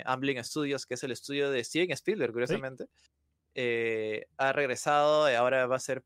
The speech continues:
Speaker 1: formar parte de la, de la cadena de streaming Hulu. Y, eh, ya está próximo, si no me equivoco es el veinte de noviembre.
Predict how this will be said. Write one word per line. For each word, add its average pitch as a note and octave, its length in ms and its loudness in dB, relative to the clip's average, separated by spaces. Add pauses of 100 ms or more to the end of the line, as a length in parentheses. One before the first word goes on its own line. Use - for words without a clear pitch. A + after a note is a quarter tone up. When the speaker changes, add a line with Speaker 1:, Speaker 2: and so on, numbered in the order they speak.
Speaker 1:
formar B2 300 -4
parte C3 280 -4
de A#2+ 140 -2
la, G2+ 420 -8 (580)
de A2+ 100 -8
la A2 80 -6
cadena C3+ 260 0
de C3+ 40 -2
streaming C3 460 -8
Hulu. D#3 300 0 (640)
Y, F3+ 280 -2
eh, C3+ 200 4
ya F3+ 60 4
está G#3 160 -2
próximo, D3+ 420 -2
si D3 100 -8
no E3 80 -6
me F#3+ 60 -8
equivoco G3+ 260 0
es G#3+ 100 -2
el F#3+ 60 -2
veinte G3+ 220 0
de G#3 40 2
noviembre. E3 440 -2